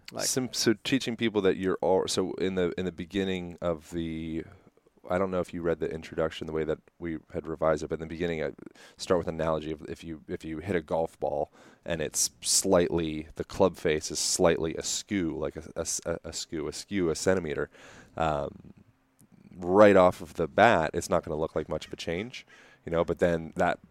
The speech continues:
Speaker 2: golf ball gets out thirty yards, fifty yards, eighty yards, out, you're just like, "Oh shit, that is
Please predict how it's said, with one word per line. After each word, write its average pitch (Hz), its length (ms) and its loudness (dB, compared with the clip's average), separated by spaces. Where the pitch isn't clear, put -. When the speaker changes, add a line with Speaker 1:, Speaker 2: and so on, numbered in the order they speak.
Speaker 2:
golf 92 300 0
ball 85 220 2
gets 85 280 -2
out 87 360 4
thirty 90 320 -2
yards, 82 400 -4
fifty 90 240 -8
yards, 85 380 -2
eighty 90 200 2
yards, 82 340 2
out, 90 60 4
you're 90 120 2
just 82 100 -6
like, 82 160 -2
"Oh 104 300 0
shit, 107 500 0
that 104 180 0
is 85 200 -2